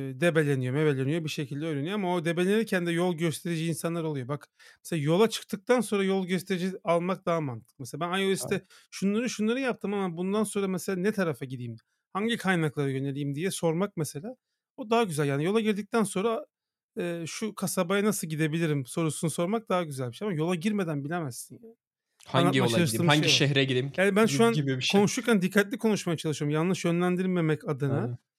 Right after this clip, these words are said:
Speaker 1: Çünkü insanlar da bunları ciddiye alacaklardır. Olabildiğince böyle farklı, e, notlar düşüyorum ki nüansları bilsinler. Çünkü direkt söylediğimiz gibi de yapınca böyle maymun iştahlılığa doğru gidiyor.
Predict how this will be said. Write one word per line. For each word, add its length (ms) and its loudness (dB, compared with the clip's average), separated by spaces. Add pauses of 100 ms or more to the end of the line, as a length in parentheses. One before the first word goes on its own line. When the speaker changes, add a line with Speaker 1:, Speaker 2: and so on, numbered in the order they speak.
Speaker 1:
Çünkü 200 -14
insanlar 480 0
da 80 0
bunları 260 0
ciddiye 340 -4
alacaklardır. 800 -2 (520)
Olabildiğince 760 0
böyle 180 0
farklı, 720 0 (200)
e, 320 0 (420)
notlar 500 2
düşüyorum 380 -2
ki 200 -6
nüansları 680 -2
bilsinler. 580 -8 (540)
Çünkü 440 -8 (100)
direkt 240 -4
söylediğimiz 500 -4
gibi 240 -4
de 240 -4 (960)
yapınca 600 -4
böyle 120 -6
maymun 340 -2
iştahlılığa 640 -4
doğru 180 -4
gidiyor. 420 -12